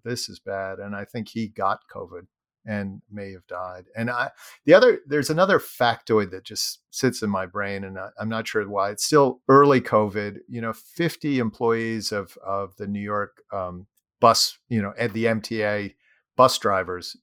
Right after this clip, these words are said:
died from covid. And I'm thinking, you know, it's, the M T A is a big organization, but fifty people, one, the human loss, and then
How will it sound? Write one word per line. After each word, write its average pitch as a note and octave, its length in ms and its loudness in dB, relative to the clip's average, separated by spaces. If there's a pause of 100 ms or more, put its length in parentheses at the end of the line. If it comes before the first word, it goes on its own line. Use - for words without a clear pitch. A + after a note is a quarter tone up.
died F2 300 -4
from G2 160 -16
covid. F#2 480 -12 (640)
And B2 120 2
I'm C3 160 4
thinking, C3 400 -6
you A#2+ 80 -6
know, A2+ 340 -2
it's, D3+ 320 0 (220)
the B2+ 160 6
M D3 100 6
T C3 140 0
A A#2 40 4
is A2 120 -2
a G#2 40 -6
big A#2 200 -2
organization, A2+ 600 -4
but G2+ 180 -4 (400)
fifty E3 300 -4
people, A2 540 -2
one, A2+ 360 2
the A2 80 -6
human A#2+ 320 -2
loss, G2 460 0 (600)
and B2 140 -2
then B2 300 -2